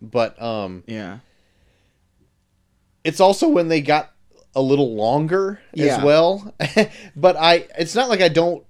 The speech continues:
Speaker 1: not like these. I, I said in the, our last episode that I don't think there's a technically bad episode
Speaker 2: No.
Speaker 1: of this show. But around season three is somewhere I'm just like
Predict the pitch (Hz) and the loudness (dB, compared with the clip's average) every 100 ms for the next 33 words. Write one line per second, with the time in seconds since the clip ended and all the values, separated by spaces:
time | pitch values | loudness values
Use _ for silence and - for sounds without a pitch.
0 | _ _ _ _ _ _ _ 135 135 151 | _ _ _ _ _ _ _ -6 0 0
1 | 120 117 139 139 110 104 110 113 110 113 | 0 0 -2 -2 -8 -8 -4 -4 -4 -8
2 | - 123 110 113 110 104 101 113 104 107 | -6 -6 -6 -8 -4 -4 -4 -4 -2 -2
3 | 120 113 104 - 107 104 101 113 127 123 | -4 -10 -12 -8 -8 -8 -8 -8 -8 -8
4 | 123 120 107 - 113 - 120 - 107 113 | -10 -8 -10 -12 -16 -14 -14 -14 -12 -10
5 | 107 - _ _ - 98 123 104 110 117 | -10 -14 _ _ -20 -8 -4 -2 -2 -4
6 | - 117 123 123 - 110 104 101 143 113 | -6 -10 -8 -8 -4 -4 -4 -4 -2 0
7 | 113 131 - - _ _ - 135 151 - | 0 -2 -10 -20 _ _ -8 -4 -4 -6
8 | - 156 165 196 - _ _ _ _ _ | -4 -2 -2 -4 -8 _ _ _ _ _
9 | _ _ _ _ _ _ _ _ - 156 | _ _ _ _ _ _ _ _ 0 0
10 | 156 165 175 185 165 214 202 190 175 165 | 2 2 2 0 0 -4 -2 -2 -2 0
11 | 165 147 - 151 147 139 131 127 127 127 | 0 0 -2 -2 0 2 0 -2 -6 -8
12 | 120 | -8